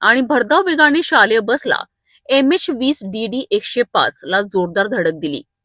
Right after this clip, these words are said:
या धडकेत बसमधील विद्यार्थी घाबरलेत, काहींनी किंचाड्या फोडल्यात आणि परिसरात एकच हल्लाकल्लोळ माजला. बसमध्ये सुमारे चाळीस विद्यार्थी होते,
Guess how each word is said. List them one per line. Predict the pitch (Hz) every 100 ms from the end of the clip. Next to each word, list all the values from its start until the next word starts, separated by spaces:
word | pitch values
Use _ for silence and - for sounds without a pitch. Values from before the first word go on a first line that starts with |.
| _ _ _ _ - - 269
या | 294 381
धडकेत | 381 294 - 160
बसमधील | 165 247 - 320 302
विद्यार्थी | 285 214 170 262 240 285
घाबरलेत, | 269 214 170 143 - _ _ _ _ _ _ -
काहींनी | 294 311 359 381
किंचाड्या | 339 285 262 311 330
फोडल्यात | - 220 147 85 _ _
आणि | 180 202 -
परिसरात | 185 285 226 143 -
एकच | 208 208 - -
हल्लाकल्लोळ | - 226 269 285 247 247
माजला. | 240 139 139 131 - _ _ _ - -
बसमध्ये | 247 285 370 392 392 415
सुमारे | 392 294 277 294 -
चाळीस | 277 214 247 208
विद्यार्थी | 175 247 214 247
होते, | 220 180 -